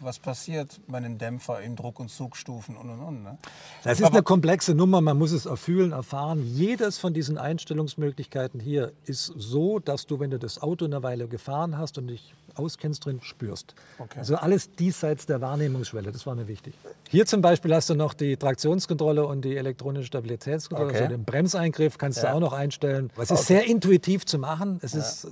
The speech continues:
Speaker 2: hört sich furchtbar kompliziert an.
Speaker 1: Nein.
Speaker 2: Ein Knopfdruck und du siehst sofort, wo das
Speaker 1: Ich glaube auch,
Speaker 2: wo du
Speaker 1: dass,
Speaker 2: dran
Speaker 1: dass,
Speaker 2: bist,
Speaker 1: dass,
Speaker 2: ja.
Speaker 1: dass, wenn man da mal ein bisschen mitgearbeitet hat,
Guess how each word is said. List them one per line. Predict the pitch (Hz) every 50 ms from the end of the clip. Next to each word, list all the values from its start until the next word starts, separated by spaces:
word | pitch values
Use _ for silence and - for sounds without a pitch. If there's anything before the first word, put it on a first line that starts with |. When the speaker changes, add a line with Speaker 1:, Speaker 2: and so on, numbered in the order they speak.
| - - -
Speaker 2:
hört | - 143 160 -
sich | 160 131
furchtbar | - 170 170 - - 156
kompliziert | - 170 156 143 147 135 - - 143 143 131
an. | 123 135 156 160
Speaker 1:
Nein. | 147 127 127 123 120
Speaker 2:
Ein | - 147 160 160
Knopfdruck | - - 196 196 - - - 190 185 -
und | 165 151
du | 156
siehst | 139 143 165 156 -
sofort, | - 151 - 147 143 139
wo | 143
das | 143 127
Speaker 1:
Ich | - -
glaube | - 160 147 131 127
auch, | 127 120
Speaker 2:
wo | 139
du | 135 127
Speaker 1:
dass, | 120
Speaker 2:
dran | 139 139
Speaker 1:
dass, | 117 110
Speaker 2:
bist, | - - 123
Speaker 1:
dass, | 117 123
Speaker 2:
ja. | 123
Speaker 1:
dass, | 117 123
wenn | 123 123
man | 123 117
da | 120 117
mal | 120 120
ein | 123
bisschen | 127 - - 135
mitgearbeitet | 123 - - 120 117 117 120 117 -
hat, | 120 113